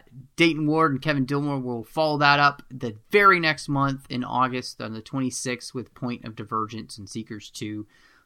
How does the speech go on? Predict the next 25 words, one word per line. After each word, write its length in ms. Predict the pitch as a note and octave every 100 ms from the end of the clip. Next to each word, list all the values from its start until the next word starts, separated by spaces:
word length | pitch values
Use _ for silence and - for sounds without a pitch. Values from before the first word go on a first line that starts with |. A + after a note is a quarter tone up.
| -
Um, 380 | B2 A2 G#2+ A2
we 140 | C3
already 220 | D#3+ D#3
know 220 | C#3+ D3 D#3
we're 160 | C#3
gonna 160 | C#3 C3
get, 340 | C3 A#2+ -
be 100 | C3+
getting 260 | C3+ B2+ A#2
more 300 | C#3 E3+ E3+
Seekers 440 | - E3+ E3+ D3
books 420 | - D3+ D3+ - -
because, 640 | A#2+ - A#2 G#2+ G2+ - -
um, 460 | A2+ G2+ G2 G#2+ _ _ A2+
um, 460 | G2+ F#2 - - - C#3+ -
they've, 240 | A#2+ A#2 - -
uh, 200 | F2+ E2 -
Dayton 400 | C#3+ C3+ B2+ A#2+
has 180 | A2+ A#2+
already 260 | B2 A#2+
allowed 340 | A#2 A#2 A#2 A#2
us 220 | G#2+ -
to 60 | A2
know 220 | A#2 A2+
that 300 | A2 A2